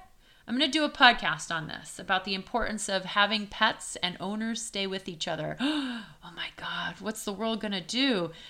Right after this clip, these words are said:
This is something I'm truly passionate about and have been for many years. Anyone who's worked with me has told, will tell you stories of Amy letting clients sleep overnight in office <laughs> rooms.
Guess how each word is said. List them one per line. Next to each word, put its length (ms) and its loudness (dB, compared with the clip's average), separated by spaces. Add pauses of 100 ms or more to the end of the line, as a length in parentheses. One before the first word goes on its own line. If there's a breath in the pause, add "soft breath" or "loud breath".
(140 loud breath)
This 220 2
is 140 0
something 380 2
I'm 120 0
truly 280 -4
passionate 400 -2
about 220 4
and 100 -6
have 240 6
been 120 -2
for 120 -8
many 220 -2
years. 360 -2
Anyone 340 0
who's 200 -6
worked 220 -4
with 140 -8
me 140 -4
has 220 -6
told, 400 -4
will 120 -2
tell 200 4
you 160 2
stories 520 4
of 140 -4 (360 loud breath)
Amy 380 4
letting 340 8
clients 480 4
sleep 420 -2
overnight 520 6
in 120 4
office 500 4
<laughs> 0 -
rooms. 520 4